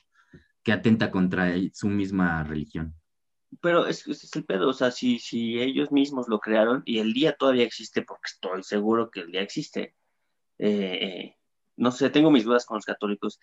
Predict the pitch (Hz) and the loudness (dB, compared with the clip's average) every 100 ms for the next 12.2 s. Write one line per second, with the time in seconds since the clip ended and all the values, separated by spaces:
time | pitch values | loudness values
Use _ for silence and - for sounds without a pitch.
0 | - - 135 135 220 220 196 - 151 151 | -20 -4 0 4 4 4 2 2 2 2
1 | 147 156 147 160 247 _ _ _ _ _ | 0 2 2 2 -2 _ _ _ _ _
2 | - 110 107 110 107 104 104 123 127 117 | -4 2 4 4 4 4 2 0 2 2
3 | 123 135 139 - 120 113 117 120 117 110 | 4 2 0 -6 -4 -2 -4 -4 -4 -4
4 | 107 95 90 95 113 110 117 120 135 127 | -4 -4 -4 -4 -4 -4 -6 0 0 0
5 | 131 - _ _ _ _ - _ _ _ | -4 -8 _ _ _ _ -20 _ _ _
6 | _ 131 156 156 156 139 - 294 311 - | _ 2 4 4 4 2 2 0 -2 -8
7 | _ _ - - 202 - - 165 - - | _ _ -2 2 2 0 2 2 4 2
8 | - 127 120 - 131 123 - 123 120 143 | 2 2 2 4 6 4 2 0 0 0
9 | 143 208 - - _ - 135 123 107 104 | 2 2 0 -18 _ 4 6 8 6 4
10 | 156 214 - _ _ _ _ - - - | 4 2 -4 _ _ _ _ -4 4 6
11 | 185 165 110 107 104 98 - 90 107 - | 6 2 -2 0 0 0 -4 -8 -6 -6
12 | - 95 | -10 -12